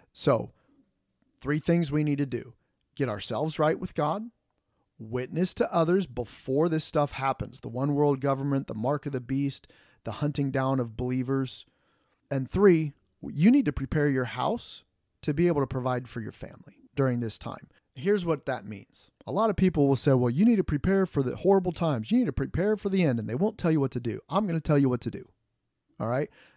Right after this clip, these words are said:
Number one, we know that believers in God, in Jesus Christ, are not gonna be raptured. We will be persecuted, hunted down,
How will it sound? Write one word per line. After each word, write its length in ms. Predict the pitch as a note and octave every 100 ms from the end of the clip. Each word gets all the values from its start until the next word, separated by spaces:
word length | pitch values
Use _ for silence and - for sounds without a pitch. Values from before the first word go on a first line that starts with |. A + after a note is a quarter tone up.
| -
Number 220 | F3+ G3+
one, 300 | C#3+ A#2+ A#2
we 180 | D#3+ G3+
know 480 | D#3+ C#3 G#2+ A#2 - _ _
that 100 | B2+
believers 440 | - C3+ F3 G3+
in 140 | G3 G3+
God, 400 | C#3 A2+ A2+ A2
in 140 | - A2+
Jesus 320 | B2+ F#3 G3
Christ, 480 | - B2 A2+ - - _ _ -
are 120 | B2
not 240 | B2+ F3
gonna 140 | G3 G3
be 120 | F#3+
raptured. 460 | C3 A2 A2 A#2+
We 140 | A2+ A2+
will 340 | A2 D3+ G#3
be 180 | F3+ E3+
persecuted, 680 | - C3+ B2 A#2+ - B2 A2
hunted 360 | - F#3 F#3
down, 340 | C3+ C3 B2+